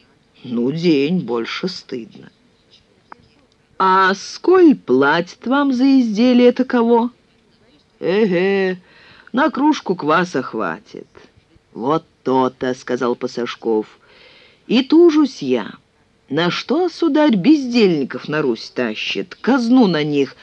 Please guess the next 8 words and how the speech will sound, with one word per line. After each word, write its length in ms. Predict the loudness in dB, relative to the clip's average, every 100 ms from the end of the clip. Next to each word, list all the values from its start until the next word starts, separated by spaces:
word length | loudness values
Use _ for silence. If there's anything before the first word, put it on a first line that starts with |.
| -16
просыпая 720 | -2 0 0 -2 -4 -4 -4 -4
даром?» 400 | -10 -14 -18 -20 _ _ _ _ _ _ _ _ _ _ _ _ _ _ _ _ _
В 100 | -6
канун 260 | -2 0
Северной 500 | 0 0 0 0 -2
войны 340 | 0 0 0 -4
Петр 320 | -4 -8 -8
Первый 440 | -2 0 0 -4